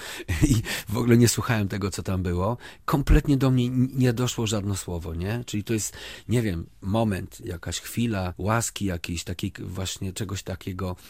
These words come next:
że akurat to jest wtedy, nie? Też pamiętam jakieś dziewczyny takie w-, z oazy, w jakichś takich wyciągniętych swetrach, nie? I tam mówiły coś,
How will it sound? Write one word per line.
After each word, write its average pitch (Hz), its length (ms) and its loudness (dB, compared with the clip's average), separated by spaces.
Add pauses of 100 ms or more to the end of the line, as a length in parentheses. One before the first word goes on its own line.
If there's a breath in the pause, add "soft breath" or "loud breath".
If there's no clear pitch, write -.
(120)
że 92 180 -4
akurat 92 360 2
to 107 80 0
jest 95 180 0
wtedy, 82 380 -2
nie? 95 200 -4
Też - 220 -6
pamiętam 156 440 4
jakieś 110 240 0
dziewczyny 104 540 0
takie 95 280 -2
w-, 92 180 -6
z 87 200 -8
oazy, 104 560 0
w 87 60 -4
jakichś - 220 -6
takich 92 260 -8
wyciągniętych 104 680 0
swetrach, 104 600 -2
nie? 101 200 -8 (360 loud breath)
I - 40 -12
tam 98 180 -2
mówiły 101 460 4 (180)
coś, - 240 -8